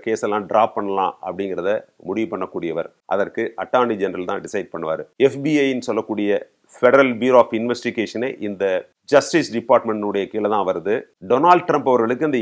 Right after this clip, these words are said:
எஃப் பி ஐ பத்தி ஒரு நல்ல அபிப்பிராயம் கிடையாது. இந்த எஃப் பி ஐ ஒழிக்கிறது தான் என்னுடைய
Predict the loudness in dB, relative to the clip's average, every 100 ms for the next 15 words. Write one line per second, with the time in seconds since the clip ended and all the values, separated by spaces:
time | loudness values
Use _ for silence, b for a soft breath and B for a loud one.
0 | 0 2 2 2 0 0 0 0 -2 _
1 | _ _ _ -6 -4 -2 0 4 4 4
2 | 2 2 2 2 -2 -2 -4 -12 -6 -2
3 | -2 -2 0 2 2 2 2 0 0 -2
4 | -2